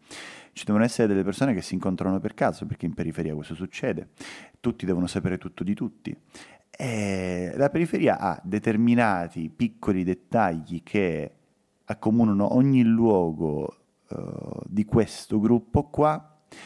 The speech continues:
però poi ogni luogo ha la sua anima, ogni luogo ha le sue caratteristiche, i suoi, eh, piccoli diavoletti che si nascondono appunto nei dettagli.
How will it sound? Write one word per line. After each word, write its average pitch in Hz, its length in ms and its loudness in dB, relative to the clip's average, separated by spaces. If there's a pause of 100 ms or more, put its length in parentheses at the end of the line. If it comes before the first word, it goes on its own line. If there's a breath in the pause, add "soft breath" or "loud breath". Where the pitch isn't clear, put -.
(200 loud breath)
però 165 220 0
poi 87 140 -2
ogni 85 200 0
luogo 98 300 0
ha - 20 -4
la 78 140 -8
sua 101 240 0
anima, 107 320 4
ogni 82 260 0
luogo 90 580 2
ha 82 140 -2
le 80 100 -4
sue - 160 -10
caratteristiche, 95 840 -4
i 85 140 -2
suoi, 90 680 0 (320 loud breath)
eh, 80 300 0
piccoli 101 380 0
diavoletti 92 480 2
che 80 80 -4
si - 160 -6
nascondono 85 640 0
appunto - 360 -4
nei 78 140 -4
dettagli. 73 640 -4